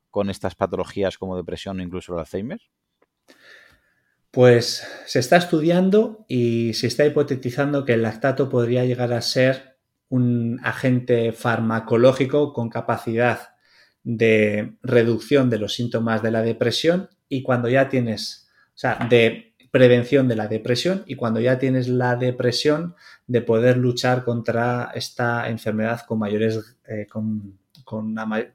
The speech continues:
Speaker 2: con mayores garantías, sabiendo que es una enfermedad altamente compleja, que depende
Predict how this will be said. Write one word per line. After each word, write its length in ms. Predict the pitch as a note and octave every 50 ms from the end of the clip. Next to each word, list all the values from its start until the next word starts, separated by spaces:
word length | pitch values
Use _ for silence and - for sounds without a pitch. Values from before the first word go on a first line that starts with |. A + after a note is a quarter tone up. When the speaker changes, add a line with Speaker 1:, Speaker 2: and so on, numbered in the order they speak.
| _
Speaker 2:
con 160 | - - G#2+
mayores 500 | G#2 G#2 A2 A2+ A#2 A2 - - - _ _
garantías, 640 | A2+ G#2+ G2+ G2+ G2+ G2 G2+ G2+ - G#2+ G2 - -
sabiendo 720 | - A#2+ A2+ A2+ B2 C3+ D3 D3 D3+ C#3 D#3 F3+ F#3 _ _ _ - _ _ _ _ _ _ _
que 100 | - A#2+
es 120 | A2 -
una 120 | C#3 B2+ B2
enfermedad 480 | A#2 - A2+ A#2+ A#2+ B2 B2+ A#2+ - -
altamente 540 | - B2+ A#2+ A#2+ B2 A#2+ A#2+ A#2+ - A2+ -
compleja, 680 | B2 A#2+ A#2 - C#3+ D3+ D3+ D3 - D3 D3+ D3+ D3+
que 100 | A#2+ A2
depende 640 | A2 G#2+ - B2 A#2 A#2+ A#2 A#2+ A#2 B2 B2 - _